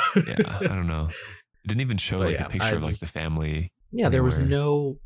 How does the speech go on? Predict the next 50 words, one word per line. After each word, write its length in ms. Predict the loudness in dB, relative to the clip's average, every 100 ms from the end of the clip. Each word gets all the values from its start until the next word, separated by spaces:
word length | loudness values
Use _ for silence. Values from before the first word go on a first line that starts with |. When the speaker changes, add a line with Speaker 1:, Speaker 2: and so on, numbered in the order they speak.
| -10 -2
Speaker 1:
no 180 | 0 0
photo 500 | 2 4 4 4 2
of 180 | 0
him. 540 | -2 -4 -2 -2 -2 -4
No, 260 | -4 -2 -2
they 220 | 0 0
Speaker 2:
Yeah. 60 | 0
Speaker 1:
weren't 240 | -2 -4 -4
like, 240 | -6 -6 -4
"Oh, 180 | -2 -2
I 120 | -4
miss 280 | -2 -2 -4
Dad." 380 | -2 -2 -2 -2
And 140 | -4
she's 240 | -4 -4 -6
like, 160 | -4 -4
"Oh, 200 | -2 -2
me 160 | -4
too." 440 | -6 -6 -4 -6 -6
Like, 240 | -8 -8 _
nothing. 560 | -2 -2 -2 -6 -6 -8 -8 -6
Speaker 2:
Yeah. 480 | -4 -2 -2 -2 -4 _ -6
Or, 60 | -4
like, 180 | -2
at 180 | -4 -4
the 140 | -2 -2
end 280 | 0 0 0
where 460 | 0 -2 -2 -4 -6 _ -4
America 340 | -2 -2 -2
Chavez 420 | -2 -2 -2 -2 -2
is 80 | -2
like, 140 | -4
"Fine, 240 | -4 -4
I'll 60 | -2
give 140 | -2 -2
you 100 | -2
what 100 | -2
you 80 | -2
want." 220 | -2 -2
And, 100 | -2
like, 120 | -2
she, 200 | -2 -2
like, 280 | -2 -4 -8 _ _
brings 500 | -6 -2 0 0 0
her 160 | -2 -4
to, 160 | -2
like, 180 | -2 0
one 200 | -2 0
of 120 | 0
the 320 | 0 0 0